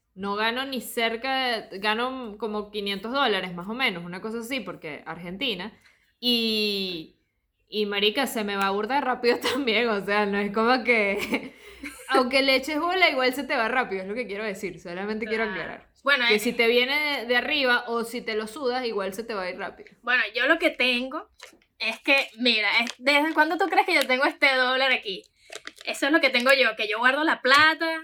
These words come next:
Speaker 2: y, y me gusta que esté ahí o que se reproduzca. Y después cuando ya tengo demasiado que me sobre,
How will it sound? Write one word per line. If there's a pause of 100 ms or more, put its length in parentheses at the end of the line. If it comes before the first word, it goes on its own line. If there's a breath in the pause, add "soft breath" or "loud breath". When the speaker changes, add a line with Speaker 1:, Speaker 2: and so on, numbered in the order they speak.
(200)
Speaker 2:
y,
y
me
gusta
que
esté
ahí
o
que
se
reproduzca. (420 loud breath)
Y (240)
después
cuando
ya
tengo
demasiado
que
me
sobre,